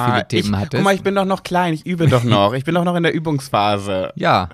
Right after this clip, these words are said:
Speaker 1: aber das Doofe ist, ich wiederhole mich ja jetzt wahrscheinlich in diesem Podcast auch laufend, um dich daran zu erinnern, dass du das schon mal gesagt hast.
Speaker 2: Du könntest dir, kennst du diese langen Arme, wo man so,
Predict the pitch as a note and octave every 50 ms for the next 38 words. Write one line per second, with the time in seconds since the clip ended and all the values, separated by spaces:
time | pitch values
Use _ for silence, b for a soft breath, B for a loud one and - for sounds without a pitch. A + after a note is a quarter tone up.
0 | - - A#2 A2 A#2 A2 A#2+ B2+ - - D3 D3+ C3+ B2+ A#2 - - B2 - B2+
1 | B2+ A#2+ A2 B2 B2 B2 B2 A#2+ A2+ A2+ A#2+ A2+ A2+ G#2+ - A#2+ A2 - A2+ A2+
2 | A2+ - - A2+ G#2 G#2+ A2 G#2+ - - B2 A#2+ - - A#2+ - - - C3 G#2+
3 | G2+ F2+ F2+ F2 F2 - - F2+ F2 D#2+ - - - G#2 F#2 F#2 F#2+ A#2+ C3+ -
4 | - G2+ E2+ D#2+ D#2+ D#2 D2 - - G#2 D#2+ E2+ F#2 F#2 G2 G2+ G2+ G#2 F#2+ -
5 | - G#2 F2+ - - G#2+ G2 - - - G2+ F#2+ F#2+ F#2+ G2+ G#2 A2+ C#3+ D#3+ D3
6 | - - - D2+ - - - C3 B2 - D3 E3+ F3 E3+ - - D#3+ D#3 C#3+ C3+
7 | - D#3 F3 E3+ - D#3 C#3+ D3 C#3 C#3+ D3 C#3 C3+ C3+ D3 D3 - C3 B2+ C3
8 | C#3+ E3 F3+ F3 D3 C#3 C#3 C#3+ C#3 C#3 C3+ B2+ B2+ C3+ C3+ C3+ C3